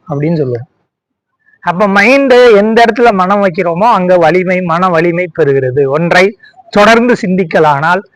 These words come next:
ஒன்றை பற்றி தொடர்ந்து எழுதினால், பேசினால், ஒன்றை பற்றியே நம் மனம் அதிகம், ஆ,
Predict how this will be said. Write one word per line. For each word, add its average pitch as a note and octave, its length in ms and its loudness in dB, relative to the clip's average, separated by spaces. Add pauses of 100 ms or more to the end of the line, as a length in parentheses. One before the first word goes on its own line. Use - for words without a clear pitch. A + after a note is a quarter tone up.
(240)
ஒன்றை G#3 320 0
பற்றி G#3+ 320 -2
தொடர்ந்து G#3 580 2
எழுதினால், F3 520 0 (220)
பேசினால், F#3+ 600 0 (380)
ஒன்றை A3 420 0
பற்றியே A#3 580 0
நம் A3 220 2
மனம் G3 280 0
அதிகம், G#3+ 600 0 (360)
ஆ, F3+ 80 -6